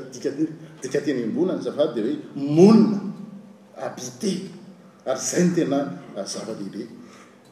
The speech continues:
Andriamanitra te hivahiny ary hitoetra ao amin'ny fiainantsika. Izay ilay izy, izay izany no tohiny tamin'ny heriny. Fa androany indray a,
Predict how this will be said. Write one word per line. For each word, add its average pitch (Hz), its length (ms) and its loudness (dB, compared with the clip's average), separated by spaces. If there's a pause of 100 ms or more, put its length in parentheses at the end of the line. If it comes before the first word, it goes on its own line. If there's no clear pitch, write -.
(120)
Andriamanitra 147 580 4 (960)
te 170 80 0
hivahiny 131 760 -2 (440)
ary 110 280 -8
hitoetra 156 560 2 (680)
ao 104 80 0
amin'ny 104 140 -4
fiainantsika. - 640 -2 (240)
Izay 139 180 2
ilay 127 160 -2
izy, 127 240 -6 (100)
izay 113 120 -6
izany 120 240 2
no 101 260 -4
tohiny 117 300 -6
tamin'ny 98 260 -6
heriny. 113 240 -6 (300)
Fa 202 180 8
androany 151 300 6
indray 196 240 10
a, 208 40 -2